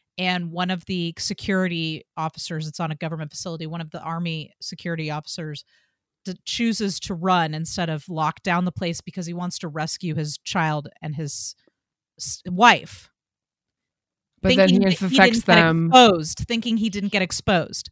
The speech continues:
Speaker 1: And so he drives across the country to escape getting caught, and along the way infects a bunch of people, and basically almost everyone in the world dies of this virus. It's, uh, it's disgusting. The whole virus part is disgusting.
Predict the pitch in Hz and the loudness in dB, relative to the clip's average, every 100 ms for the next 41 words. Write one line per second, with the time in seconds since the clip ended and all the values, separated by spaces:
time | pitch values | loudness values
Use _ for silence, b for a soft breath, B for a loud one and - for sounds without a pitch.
0 | b b b 208 190 214 202 190 _ - | b b b -6 -2 0 0 -2 _ -8
1 | - 220 233 220 202 202 - 214 196 - | -4 -2 4 4 4 0 2 4 4 2
2 | 214 - 208 - 165 139 160 - _ _ | -2 2 2 2 -4 -4 -6 -10 _ _
3 | - 226 185 - - 202 190 202 - - | -6 -2 0 0 0 2 2 2 -4 -8
4 | _ _ _ _ _ - 196 180 - 233 | _ _ _ _ _ -4 -2 -2 0 4
5 | 214 165 160 - 185 185 - - 208 196 | 6 4 2 -4 -4 -4 -10 -4 -2 0
6 | 196 202 190 185 180 - 180 - 180 175 | 2 2 0 2 0 -2 -4 -4 -4 -6
7 | - 277 254 226 214 b b b 196 190 | -2 -2 2 2 2 b b b -2 0
8 | 185 175 196 208 214 196 196 190 190 - | 0 0 0 0 -4 -4 -4 -2 -4 -4
9 | 190 180 170 170 165 147 147 147 143 147 | -6 -6 -6 -8 -8 -10 -10 -8 -6 -6
10 | 139 147 - - 53 - - - - 190 | -8 -10 -10 -10 -10 -12 -12 -14 -10 -10
11 | - 214 180 170 - - 202 196 - - | -6 -2 -2 -2 -6 -10 -8 -8 -6 -2
12 | 196 - 240 233 240 208 220 254 233 226 | 0 0 2 2 4 2 2 4 6 4
13 | 226 - - 202 190 165 160 - 165 - | 2 -4 -2 -2 -2 -8 -10 -8 -8 -8
14 | 151 160 | -12 -12